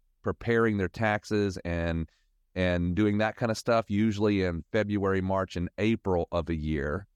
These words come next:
And yet we're doing a lot of work right now around tax planning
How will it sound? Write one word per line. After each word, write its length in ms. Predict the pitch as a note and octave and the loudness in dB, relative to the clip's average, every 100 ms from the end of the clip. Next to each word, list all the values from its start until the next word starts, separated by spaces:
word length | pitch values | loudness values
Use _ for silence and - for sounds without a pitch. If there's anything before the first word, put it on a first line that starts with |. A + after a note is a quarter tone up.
| _ _ _ _ _ - | _ _ _ _ _ -6
And 380 | F#2 F2+ F#2 G2 | -2 0 0 0
yet 240 | G2 F#2+ | 2 0
we're 200 | F#2+ G#2+ | 2 0
doing 320 | G2 G#2 F#2+ | 2 2 2
a 40 | F#2 | 0
lot 240 | F2+ F2+ | 0 0
of 60 | F2+ | 0
work 240 | F2+ F2+ | -2 -2
right 220 | F#2+ F2 | 0 0
now 200 | F#2 F#2+ | 0 0
around 280 | F#2 F2 F2 | 0 0 -2
tax 280 | F#2+ A#2 - | -2 -4 -4
planning 480 | - F#2+ F2 F2 F2 | -4 -2 0 -2 -4